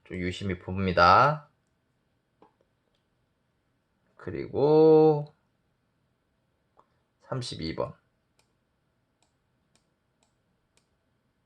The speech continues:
대각선. 사십일 번. 자, 지금 일하고 사십일 번이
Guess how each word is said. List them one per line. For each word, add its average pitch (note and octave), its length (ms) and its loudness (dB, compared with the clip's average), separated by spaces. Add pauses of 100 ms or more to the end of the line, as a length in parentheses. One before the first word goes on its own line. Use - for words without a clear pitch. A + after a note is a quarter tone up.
(200)
대각선. C#3+ 1000 -8 (1800)
사십일 G#2+ 720 -4
번. F2+ 280 -2 (1600)
자, A2+ 260 6
지금 C3 380 0
일하고 D3+ 1000 6
사십일 B2 520 0
번이 B2+ 560 -2